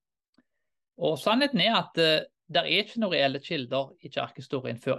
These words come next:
etter år to hundre, som cirka, som er da i hvert fall gode kilder. Så det viser hverken barnedåp eller voksendåp. Så det er to hundre år, altså, det der rett og slett ikke er kilder. Så vi har jo åpenbart da Bibelen, og så har vi to hundre år da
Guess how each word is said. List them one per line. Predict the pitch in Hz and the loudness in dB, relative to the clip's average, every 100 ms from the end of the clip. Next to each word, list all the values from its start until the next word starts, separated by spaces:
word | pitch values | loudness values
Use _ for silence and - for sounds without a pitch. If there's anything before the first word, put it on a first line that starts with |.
| - | -2
etter | 131 156 | -4 -4
år | 135 127 - | 0 -2 -2
to | - 139 | -4 0
hundre, | 135 127 135 | 0 0 -4
som | 151 135 | -6 -8
cirka, | - 151 - - 135 - | -4 -4 -4 -10 -10 -10
som | - 135 127 | -8 -4 -2
er | |
da | 127 123 135 | 0 -2 -2
i | |
hvert | 131 | -4
fall | 127 120 _ _ | -4 -8 _ _
gode | - 156 151 - | -2 0 0 -2
kilder. | 131 - - - _ _ - _ - _ | -2 -2 -10 -16 _ _ -20 _ -20 _
Så | 147 | -2
det | 143 | 2
viser | 139 131 175 139 | 0 0 0 0
hverken | 120 - 139 135 131 _ _ _ _ _ _ _ 160 | -2 -4 -4 -4 -10 _ _ _ _ _ _ _ 2
barnedåp | 135 147 214 247 | 2 2 0 2
eller | 208 | 2
voksendåp. | 139 127 - 131 127 127 _ _ _ _ _ _ | 2 -2 -6 -8 -8 -10 _ _ _ _ _ _
Så | 185 | 0
det | 208 | 2
er | 269 | 4
to | 269 226 | 4 6
hundre | 220 214 | 6 8
år, | 202 277 247 | 8 8 4
altså, | - | 2
det | 180 | 2
der | 185 | 2
rett | 170 | 0
og | 170 | -2
slett | 165 | -4
ikke | 151 165 135 | -6 -4 -6
er | |
kilder. | 135 170 131 - - _ _ _ _ _ - | -6 -4 -2 -2 -4 _ _ _ _ _ -8
Så | 160 | -6
vi | |
har | 151 147 | 0 0
jo | 180 | 2
åpenbart | 143 139 139 147 | 0 0 -2 0
da | 147 | -4
Bibelen, | 135 131 139 226 | -2 -4 0 -2
og | 262 | -2
så | - | -6
har | 139 | -6
vi | 139 | -4
to | 139 | -4
hundre | 135 135 123 | -4 -2 0
år | |
da | 131 | 0